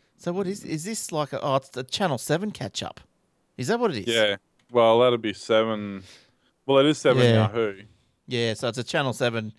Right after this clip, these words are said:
Speaker 2: But it
Speaker 1: catch-up.
Speaker 2: doesn't look like it's actually, it's recaps, interview, T V in no time. Let's see.
Speaker 1: T V.
Speaker 2: Okay, so that looks like that's all, c-, all, like, snippets. It's not, doesn't actually look like it's full shows. It just looks like it's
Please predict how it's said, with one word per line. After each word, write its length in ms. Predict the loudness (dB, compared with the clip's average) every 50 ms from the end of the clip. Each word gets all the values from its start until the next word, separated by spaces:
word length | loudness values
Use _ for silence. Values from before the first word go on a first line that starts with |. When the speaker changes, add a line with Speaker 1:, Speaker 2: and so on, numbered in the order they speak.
| _ _ _ _ _ _ _ _ _
Speaker 2:
But 140 | 0 0
it 60 | 0 0
Speaker 1:
catch-up. 120 | 0 0 -2
Speaker 2:
doesn't 200 | -2 -2 -4 -6
look 160 | -6 -8 -4
like 200 | -2 -2 -2 -2 -4
it's 180 | -8 -8 -4
actually, 260 | -4 -4 -4 -4 -8 -12
it's 140 | -12 -12
recaps, 1600 | -6 -4 -2 -2 -4 -6 -8 -6 -4 -2 0 0 -2 -2 -4 -10 -20 -20 -20 -20 -20 -20 -20 -20 -20 -20 -20 -20 -20 -18 -16 -14
interview, 720 | -12 -12 -12 -10 -8 -8 -6 -4 -4 -6 -8 -10 -12 -16
T 240 | -10 -6 -4 -4
V 160 | -2 -2 -4 -6
in 100 | -6 -6
no 160 | -4 -4 -4
time. 320 | -4 -6 -6 -6 -6 -8 -10
Let's 240 | -12 -14 -14 -8
see. 260 | -4 -4 -2 -2 -4 -6 -12 _ _ _ _ _
Speaker 1:
T 120 | -14 -14 -12
V. 240 | -12 -12 -12 -10 -8
Speaker 2:
Okay, 320 | -8 -6 -4 -2 -2 -2 -2
so 140 | -2 -4 -2
that 160 | 0 0 0 0
looks 220 | -2 -4 -2 -2
like 180 | 0 0 0 0
that's 240 | -2 -4 -4 -2
all, 500 | -2 0 0 2 0 0 -2 -4 -6 -8 _ _ _ _ _ _ _ _ _ _ -20
c-, 80 | -20 -20 -20 -14 -8
all, 420 | -4 -2 0 0 0 -2 -2 -4 -2
like, 220 | -2 0 -2 -2 -6
snippets. 460 | -10 -10 -8 -6 -4 -4 -4 -4 -6
It's 160 | -8 -6 -4
not, 120 | -2 0
doesn't 280 | 2 2 0 0 -2 -4
actually 260 | -4 -4 -4 -6 -6 -6
look 140 | -6 -4
like 180 | -4 -4 -4 -6
it's 120 | -10 -14
full 200 | -14 -14 -14 -14
shows. 440 | -14 -6 -2 0 2 2 2 0 -2
It 120 | -6 -12 -16
just 140 | -16 -14
looks 200 | -14 -14 -10 -6
like 140 | -6 -6 -6 -6
it's 320 | -10 -14 -16 -20 -20 -20